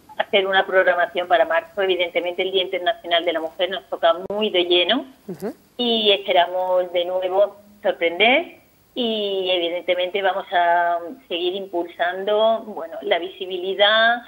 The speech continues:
Speaker 1: eh, el reconocimiento, lo volvemos a decir, este año le toca al hombre imparable en diciembre, que estaremos muy atentos desde la Junta Directiva a esos hombres que pertenecen a este grupo Mujeres Imparables en LinkedIn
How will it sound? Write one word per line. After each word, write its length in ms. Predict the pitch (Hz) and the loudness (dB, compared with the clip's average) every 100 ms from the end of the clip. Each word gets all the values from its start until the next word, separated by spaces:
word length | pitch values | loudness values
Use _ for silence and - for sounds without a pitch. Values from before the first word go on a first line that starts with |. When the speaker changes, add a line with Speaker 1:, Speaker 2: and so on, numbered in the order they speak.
| - - _ | -18 -20 _
Speaker 1:
eh, 400 | 208 202 196 190 | 0 2 2 2
el 220 | 254 214 202 196 196 190 180 - | 0 -2 0 0 2 0 -2 -10
reconocimiento, 840 | 180 170 202 214 220 240 285 320 262 | -10 -4 -2 -4 -4 0 0 0 -4
lo 160 | 202 180 | 0 2
volvemos 360 | 175 180 185 | 2 -2 -4
a 40 | 185 | -2
decir, 320 | 175 - 214 | -4 -4 -4
este 220 | 233 214 | -4 -4
año 180 | 190 190 | -4 -4
le 80 | 185 | -4
toca 260 | 196 190 | -4 -2
al 320 | 170 190 190 220 | -4 -2 0 0
hombre 340 | 240 226 196 | 0 -4 -8
imparable 680 | 180 175 170 170 185 233 277 - - _ | -6 0 2 2 0 -4 -4 -12 -20 _
en 160 | 202 196 | -6 -4
diciembre, 600 | 202 202 190 185 220 254 | -6 -2 -2 -2 -4 -2
que 80 | 208 | -6
estaremos 540 | - 190 196 196 185 - _ _ - | -4 -2 -2 -4 -10 -14 _ _ -10
muy 440 | 226 247 277 262 | -2 0 2 2
atentos 580 | 226 - 185 180 - 180 - - | 0 -2 -10 -10 -6 -6 -6 -6
desde 380 | 208 185 185 | -4 -2 -2
la 100 | 170 156 | -2 -2
Junta 320 | 185 214 196 | -6 -4 -4
Directiva 720 | 175 165 165 - 190 185 220 - - _ _ - | -4 -4 -8 -6 -4 -2 -4 -8 -20 _ _ -4
a 140 | 196 | 0
esos 340 | 202 208 202 - | 0 -2 -4 0
hombres 320 | 208 220 254 | 0 2 -4
que 80 | 247 | -4
pertenecen 760 | 208 190 180 190 196 208 208 | -6 -4 -6 -6 -4 -4 -2
a 320 | 196 190 185 190 | 0 2 2 -2
este 280 | 190 202 | -6 -8
grupo 500 | 190 214 208 196 196 | -6 -6 -6 -2 -2
Mujeres 440 | 190 185 185 185 185 | -2 -4 -4 -6 -8
Imparables 540 | 180 180 180 180 180 | -4 -2 -2 -4 -8
en 80 | 165 | -8
LinkedIn 600 | 170 185 214 240 330 381 | -8 -8 -4 -2 -4 -8